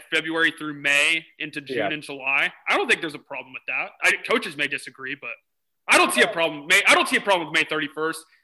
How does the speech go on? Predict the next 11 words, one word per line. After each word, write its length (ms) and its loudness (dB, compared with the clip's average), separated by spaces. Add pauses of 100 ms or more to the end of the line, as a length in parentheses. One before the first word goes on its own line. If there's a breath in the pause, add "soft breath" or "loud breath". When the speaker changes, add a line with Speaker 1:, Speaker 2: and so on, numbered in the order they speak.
(120)
Speaker 1:
Coaches, 400 4
coaches 340 6
are 40 6
gonna 80 4
be 100 4
pissed 340 4
because 280 -2
of 80 -10
the 60 -14
spring 320 0
games. 460 -4